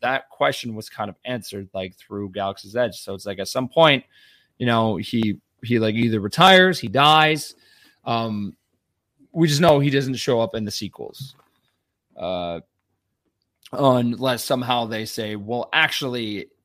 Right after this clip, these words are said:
that ship all the way in the background in the giant, like, like, space battle in Rise of Skywalker,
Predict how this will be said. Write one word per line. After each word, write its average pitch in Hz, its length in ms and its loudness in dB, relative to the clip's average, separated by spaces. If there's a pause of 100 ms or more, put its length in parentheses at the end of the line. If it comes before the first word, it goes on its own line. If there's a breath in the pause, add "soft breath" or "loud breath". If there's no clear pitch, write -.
that 139 440 0 (220)
ship - 460 0
all 127 180 -2
the 123 100 -4
way 127 100 0
in 123 60 -2
the 113 60 -4
background 131 600 2
in 123 60 0
the 110 120 -4
giant, 131 560 4
like, 113 340 -4 (280)
like, 113 320 -6 (720)
space - 380 2
battle 135 340 6
in 120 60 -2
Rise 127 220 2
of 98 60 -8
Skywalker, 147 640 4